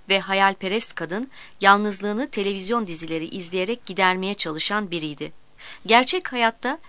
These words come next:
çılgın serüvenlerin kahramanı olmayı düşleyip duruyordu.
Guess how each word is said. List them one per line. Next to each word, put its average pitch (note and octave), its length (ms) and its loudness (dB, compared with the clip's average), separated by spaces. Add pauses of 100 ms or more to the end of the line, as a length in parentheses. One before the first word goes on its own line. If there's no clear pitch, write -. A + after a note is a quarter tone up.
(120)
çılgın A3 340 0
serüvenlerin F#3 720 -2
kahramanı F#3 640 -2
olmayı D#3 380 -6
düşleyip F#3 480 -4
duruyordu. D#3 500 -6